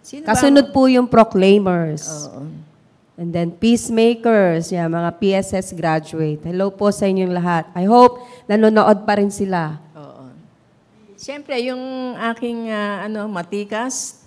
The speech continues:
Speaker 1: twenty ten. Hello, Ma'am Yang. Si Janice ba kasama doon? At, ah, si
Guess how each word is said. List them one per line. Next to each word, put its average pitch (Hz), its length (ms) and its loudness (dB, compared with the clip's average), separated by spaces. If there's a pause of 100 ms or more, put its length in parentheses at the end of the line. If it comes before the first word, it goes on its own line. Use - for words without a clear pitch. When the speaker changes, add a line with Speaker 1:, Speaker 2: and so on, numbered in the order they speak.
Speaker 1:
twenty 185 400 -10
ten. 196 480 -10 (1040)
Hello, 202 320 -8
Ma'am 190 240 -4
Yang. 185 280 -2 (1400)
Si - 160 -18
Janice 190 540 -10
ba 208 100 -10
kasama 170 480 -8
doon? 156 480 -10
At, 147 220 -10 (100)
ah, 151 160 -6
si 151 480 -10